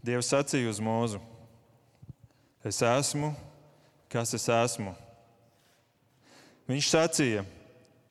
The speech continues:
'Tā tev jārunā ar Izraēla bērniem. Es esmu, tas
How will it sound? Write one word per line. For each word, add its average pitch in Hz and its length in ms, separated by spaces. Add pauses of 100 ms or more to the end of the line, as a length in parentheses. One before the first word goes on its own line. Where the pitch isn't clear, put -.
'Tā 151 220
tev 135 240
jārunā 123 560
ar 107 100
Izraēla 120 460
bērniem. 110 500 (1080)
Es 120 220
esmu, 127 520 (880)
tas - 440